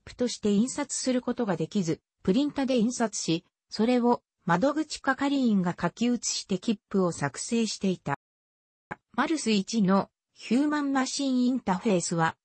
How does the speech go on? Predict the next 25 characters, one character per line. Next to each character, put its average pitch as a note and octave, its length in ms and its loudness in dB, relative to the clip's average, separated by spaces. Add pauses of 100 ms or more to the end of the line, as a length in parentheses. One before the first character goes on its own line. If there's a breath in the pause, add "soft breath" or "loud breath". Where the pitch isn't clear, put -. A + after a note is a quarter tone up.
(160)
コ G3 180 -2
ン D#4+ 100 -4
ピ D4+ 80 0
ュ D4+ 80 2
ー - 20 -10
タ A3 160 2
の E3 80 2
発 D#3+ 260 -4
達 C4+ 280 -4
の A#3+ 100 2
初 D4 180 -4
期 C4 160 0
に F#3+ 140 2
あ F#3+ 60 2
っ G#3+ 80 -4
た A#3 160 0
に F#3 120 4
も D3 120 -2
か - 160 -10
か G3+ 140 0
わ A3 120 4
ら F#3+ 140 2
ず D#3+ 140 -2
大 F3 280 -4
変 F#3 320 -2